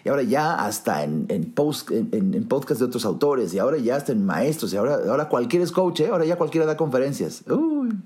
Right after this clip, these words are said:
Uy, si yo, si yo te vi-, dijera lo que alcanzo a ver. Entonces, de repente surge un tema, un taquillero, y todo el mundo lo repite. O lo que dice un libro de Sanborn, lo repiten, así de fácil. Mm.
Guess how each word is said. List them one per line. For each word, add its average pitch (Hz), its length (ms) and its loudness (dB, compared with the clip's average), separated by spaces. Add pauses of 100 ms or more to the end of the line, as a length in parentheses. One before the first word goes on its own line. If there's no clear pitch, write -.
Uy, 175 460 0
si 120 220 0
yo, 127 280 0 (240)
si - 160 -4
yo 131 180 2
te 123 180 2
vi-, 127 160 2
dijera 123 340 2
lo 127 140 0
que 120 80 0
alcanzo 131 380 0
a - 20 4
ver. 147 240 0 (400)
Entonces, 208 600 0
de 143 220 0
repente 196 380 0
surge 196 260 2
un 202 120 2
tema, 202 440 2 (380)
un 127 120 -2
taquillero, 185 580 2
y 190 40 -2
todo 185 120 0
el - 40 2
mundo 185 120 2
lo 175 60 2
repite. 185 520 0
O 113 220 2
lo 127 140 0
que 139 140 2
dice 170 200 2
un 180 80 2
libro 180 200 2
de 180 60 0
Sanborn, 190 360 2
lo 196 80 2
repiten, 190 440 0
así 160 200 2
de 175 80 2
fácil. 165 320 -2
Mm. 156 340 0